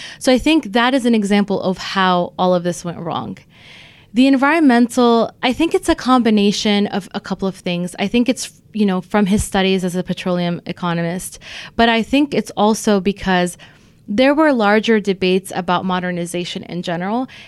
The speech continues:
And normally, I mean, within the circles that he was in, let's say the literati, right?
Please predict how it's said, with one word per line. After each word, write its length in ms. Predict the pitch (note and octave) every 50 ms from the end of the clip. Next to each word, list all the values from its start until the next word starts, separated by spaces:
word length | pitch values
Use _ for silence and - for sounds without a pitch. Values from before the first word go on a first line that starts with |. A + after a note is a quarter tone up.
| - - _
And 320 | - A3+ G#3+ G#3 G3+ G3+ G3+ -
normally, 840 | - A3 A3 A3 A#3 A#3+ B3+ C4 C4 C4 C4 C4 B3+ B3+ B3 - - - _ _ _ _ _
I 60 | A3
mean, 220 | G#3+ G#3 G3+ - - -
within 320 | - G#3 A3+ A3+ A#3 A#3+ A#3+
the 80 | A3+
circles 380 | A3 - A3 G#3+ G#3+ A3 G#3+ G3
that 140 | - - E3
he 120 | E3+ G3+
was 200 | F#3+ F#3+ F#3+ F#3
in, 300 | - - F#3 F#3 F#3 F3 -
let's 180 | F#3+ F#3 - -
say 80 | F#3
the 80 | F3+ F3
literati, 640 | E3+ E3+ E3+ E3 E3 E3 - F#2+ - - - - - _
right? 260 | - F3+ F#3 G3+ -